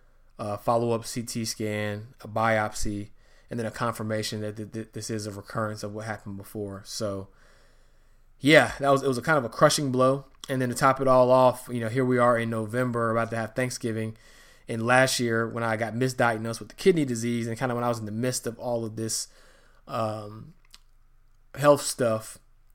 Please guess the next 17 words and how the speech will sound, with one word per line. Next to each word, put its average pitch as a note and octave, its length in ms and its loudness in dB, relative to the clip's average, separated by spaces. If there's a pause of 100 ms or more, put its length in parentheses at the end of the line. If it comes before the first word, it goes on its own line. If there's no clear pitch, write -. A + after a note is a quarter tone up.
(600)
you B2+ 100 -2
know, A2+ 120 0
now A#2 580 4 (120)
I, B2+ 160 -4
it's, A#2+ 280 -4
it's B2 160 -2
all A#2+ 180 4
kinda A2+ 220 -4
happening, A2+ 580 -4
happening A2 400 -6
again. G2+ 520 -8 (260)
At A#2 120 -4
least D3 300 6
right C#3 200 6
now, B2 480 2
they're A#2+ 140 -4
not A#2+ 440 -4